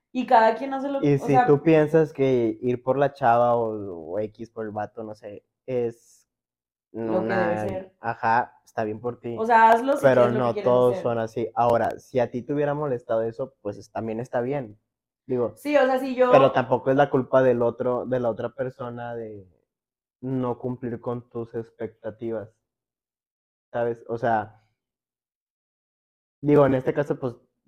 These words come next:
Speaker 2: tú lo has dicho, eres muy independiente, eres muy acá. Igual a mí me pasa, siempre que me, alguien me invitaba a salir, yo siempre suponía que yo iba a ir.
Speaker 1: Ujú.
Speaker 2: Y que la otra persona iba a ir.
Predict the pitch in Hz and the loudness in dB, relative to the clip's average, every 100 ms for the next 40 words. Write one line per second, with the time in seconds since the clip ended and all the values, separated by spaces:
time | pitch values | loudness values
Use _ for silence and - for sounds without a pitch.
0 | _ - 123 123 120 139 123 - 120 120 | _ -4 -2 -2 -2 -2 -2 -2 -4 -4
1 | 123 123 123 127 123 120 120 117 117 117 | -4 -4 -4 -6 -6 -4 -6 -6 -8 -8
2 | 117 117 117 117 113 - 67 _ _ _ | -12 -12 -12 -10 -12 -14 -18 _ _ _
3 | _ _ _ _ _ _ _ - 139 127 | _ _ _ _ _ _ _ -4 0 2
4 | 127 127 143 139 135 123 139 127 - 135 | 2 2 0 -4 -2 0 0 -4 -4 -6
5 | 123 135 147 123 107 113 123 131 120 104 | -6 -6 -4 -4 -6 -6 -6 -6 -8 -6
6 | 104 107 113 113 110 117 - _ _ - | -6 -4 -8 -8 -10 -10 -12 _ _ -16
7 | 123 117 120 120 - 120 117 117 107 107 | -12 -10 -8 -8 -8 -8 -8 -8 -10 -12
8 | 107 123 110 104 104 92 87 101 _ _ | -12 -10 -6 -6 -6 -8 -10 -14 _ _
9 | _ _ _ 180 165 165 165 _ 123 123 | _ _ _ -16 -14 -16 -18 _ -4 -2
10 | 117 113 120 120 107 104 101 101 | 0 -2 -4 -6 -6 -6 -8 -10